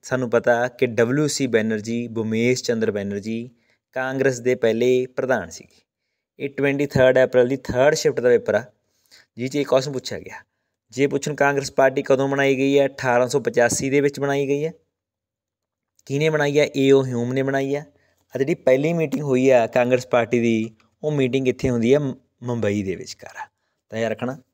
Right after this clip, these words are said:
ਦੂਜਾ ਕੁਐਸਚਨ ਹੈ ਕਿ ਪੀ ਐਮ ਸ਼੍ਰੀ ਯੋਜਨਾ ਕਾ ਪੂਰਾ ਨਾਮ ਕਿਆ ਹੈ?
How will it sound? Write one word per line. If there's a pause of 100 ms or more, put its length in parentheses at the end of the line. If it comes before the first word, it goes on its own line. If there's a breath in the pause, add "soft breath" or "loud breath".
(1700)
ਦੂਜਾ
ਕੁਐਸਚਨ
ਹੈ
ਕਿ
ਪੀ
ਐਮ
ਸ਼੍ਰੀ
ਯੋਜਨਾ
ਕਾ
ਪੂਰਾ
ਨਾਮ
ਕਿਆ
ਹੈ?